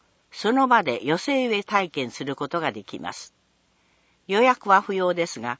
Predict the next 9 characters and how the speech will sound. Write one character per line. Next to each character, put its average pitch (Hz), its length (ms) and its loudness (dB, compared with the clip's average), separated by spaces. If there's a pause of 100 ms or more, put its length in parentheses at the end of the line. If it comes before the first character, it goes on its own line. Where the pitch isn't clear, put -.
(380)
所 208 200 -2
要 269 240 4
時 226 160 -4
間 117 280 0
は 113 160 -8
約 - 240 0
三 165 360 -4
十 131 160 -8 (180)
分。 - 180 -16